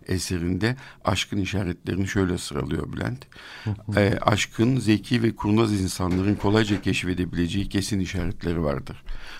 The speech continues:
Speaker 1: Bunların en başta geleni aşığın durmadan sevdiği kişiye bakmasıdır. <laughs> Gözün ruhu, göz ruhun kapısıdır. Başka bir işarette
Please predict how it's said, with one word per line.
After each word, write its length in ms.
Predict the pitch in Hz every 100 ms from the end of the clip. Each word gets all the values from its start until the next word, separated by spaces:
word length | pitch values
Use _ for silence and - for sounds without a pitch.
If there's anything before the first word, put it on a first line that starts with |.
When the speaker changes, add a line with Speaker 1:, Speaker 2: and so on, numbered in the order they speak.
| -
Speaker 1:
Bunların 320 | 104 104 101
en 220 | 113 117
başta 240 | 98 92 -
geleni 440 | 80 80 82 120 131 - - -
aşığın 500 | 101 98 - 117 113
durmadan 500 | 127 120 92 104 131 - - -
sevdiği 460 | - - 98 98 104
kişiye 360 | - 80 87 78
bakmasıdır. 640 | 76 - - - - - - -
<laughs> 80 | - - - - - -
Gözün 420 | 101 110 107 143
ruhu, 420 | 123 107 101 123 139
göz 320 | 180 131 131
ruhun 360 | 107 107 95 113
kapısıdır. 640 | - 104 - - 82 85 - - - _
Başka 400 | - 120 - 139
bir 100 | 101
işarette 800 | 95 - 87 82 78 - 127